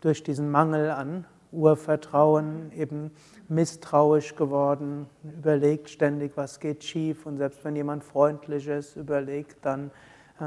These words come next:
„Wann verlässt er mich wieder?“ Und dann wird das ja oft zur selbsterfüllenden Prophezeiung, wenn man nur ausreichend jemand anders ständig unterstellt, er mag einen nicht oder er behandelt einen nicht richtig oder wird einen bald verlassen, dann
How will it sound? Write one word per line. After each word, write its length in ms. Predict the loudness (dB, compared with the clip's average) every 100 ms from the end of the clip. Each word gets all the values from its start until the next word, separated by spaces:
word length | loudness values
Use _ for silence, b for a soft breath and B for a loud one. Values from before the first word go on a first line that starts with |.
| -6 -4
„Wann 220 | -4 -2
verlässt 500 | 0 2 0 -4 -2
er 100 | -2
mich 300 | -2 -6 2
wieder?“ 340 | 4 4 2
Und 60 | 0
dann 160 | -8
wird 120 | -8 -8
das 140 | -6
ja 140 | -6
oft 180 | -6 -8
zur 120 | -4
selbsterfüllenden 880 | -2 -2 -2 -4 -4 -2 0 0 -2
Prophezeiung, 840 | -2 0 0 -4 4 6 6 2 -2
wenn 80 | -4
man 100 | -6
nur 180 | -6
ausreichend 880 | -6 -8 -2 4 4 2 -6 -12 -14 _ b b b b b b b
jemand 280 | -6 -6 -6
anders 400 | -4 0 -2 2
ständig 400 | 2 2 0 -4
unterstellt, 800 | -2 -2 0 4 6 4 -2
er 320 | -4 -2 -2 -6
mag 320 | -4 -2 -2 -2
einen 260 | -6 -6
nicht 340 | -8 -10 -14 -10
oder 440 | -8 -6 -6 -8
er 200 | -8 -10
behandelt 540 | -8 -6 -6 -6 -8
einen 200 | -4 -4
nicht 200 | -6 -4
richtig 380 | -2 0 -4 -6
oder 220 | -4 -4
wird 160 | -2 -2
einen 200 | -4 -2
bald 260 | 0 0 0
verlassen, 600 | 2 2 0 -4 -10 -8
dann 220 | -8